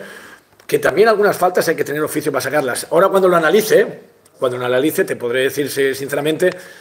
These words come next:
si ha sido, no ha sido, si la ha hecho otras. Que yo, yo para mí ha visto, yo simplemente me, he visto una situación al final, en los últimos cuarenta segundos, después de un tiempo muerto en saca de banda, que le han dado a Webb en los contactos por todos los sitios. Él, ¿no?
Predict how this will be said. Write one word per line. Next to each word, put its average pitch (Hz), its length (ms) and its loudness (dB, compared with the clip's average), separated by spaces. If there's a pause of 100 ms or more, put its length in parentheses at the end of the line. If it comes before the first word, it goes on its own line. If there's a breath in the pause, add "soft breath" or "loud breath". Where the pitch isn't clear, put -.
(160 loud breath)
si - 140 -4
ha 127 60 0
sido, 180 320 4
no 147 100 -2
ha 131 40 -4
sido, 190 220 4
si 175 160 2
la 156 100 4
ha 147 60 6
hecho 147 240 2
otras. 190 420 4
Que 160 80 -2
yo, 202 220 2
yo 226 120 2
para 208 140 2
mí 196 140 4
ha 190 60 6
visto, 180 260 2
yo 196 180 6
simplemente 175 460 0
me, 160 140 0 (340 loud breath)
he 156 80 0
visto 160 220 0
una 160 100 -2
situación 147 340 -2
al 131 80 -4
final, 165 480 -2
en 127 160 -8
los 123 160 -4
últimos 143 300 -6
cuarenta 131 320 0
segundos, 165 420 -2 (120)
después 123 260 -4
de 160 40 -2
un 156 60 -4
tiempo 139 200 -2
muerto 147 200 -2
en 135 120 -4
saca 135 160 -2
de 127 60 0
banda, 185 280 -2 (380 loud breath)
que 135 100 4
le 156 80 4
han 185 100 2
dado 190 180 6
a 165 40 6
Webb 165 260 4 (340 loud breath)
en 156 100 2
los 160 140 4
contactos - 440 2
por 165 180 0
todos 180 160 4
los 151 100 4
sitios. 120 360 -6 (340)
Él, - 580 -2
¿no? 185 300 2